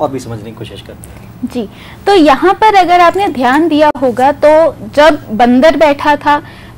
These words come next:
Speaker 2: तब बोला कि बंदर कुत्ते से भारी है,
Speaker 1: हम्म।
Speaker 2: जब चूहा बैठा तब बोला कि चूहा कुत्ते से हल्का है।
Speaker 1: हम्म।
Speaker 2: तो ये हल्का और भारी शब्द हमने काफ़ी बार सुन लिए, पर ये दोनों शब्द होते क्या हैं, इनका अर्थ क्या है?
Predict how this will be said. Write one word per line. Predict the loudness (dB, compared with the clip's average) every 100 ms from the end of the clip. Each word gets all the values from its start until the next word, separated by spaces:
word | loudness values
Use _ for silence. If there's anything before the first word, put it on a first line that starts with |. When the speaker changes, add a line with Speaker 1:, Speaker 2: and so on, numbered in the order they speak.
| -2
Speaker 2:
तब | 0
बोला | 2 2 2 2
कि | 0 -2
बंदर | -4 -2 -4
कुत्ते | -4 -4 -4 -2
से | -4
भारी | -4 -4 -4 -4
है, | -4
Speaker 1:
हम्म। | -6 -12 -12 -2
Speaker 2:
जब | -2 -2
चूहा | -2 0 2
बैठा | 2 2 2 0 0 -2 -2
तब | 0
बोला | 0 0 0
कि | -2
चूहा | -6 -4 -4 0 -2 -2 -8
कुत्ते | -10 -2 -2
से | 0 -4
हल्का | -2 -2 -2 0
है। | -2 -2 -8
Speaker 1:
हम्म। | -12 -16 -16 -6 0
Speaker 2:
तो | 4
ये | 4
हल्का | 4 2 2 2
और | 2 2
भारी | 0 0 0 0
शब्द | 0 0 2
हमने | 0 0 0
काफ़ी | 2 0 0
बार | 0 2 0
सुन | -2 -2 0
लिए, | 0 0 -2 -4 -20 -4 0
पर | 2
ये | 2 0
दोनों | 0 2 0
शब्द | 0 0 -2
होते | -4 -4 -2 -2
क्या | -2 -4
हैं, | -6 -6
इनका | -4 -2 0 0
अर्थ | 0 0 2 0 -6 -4
क्या | -4
है? | -4 -8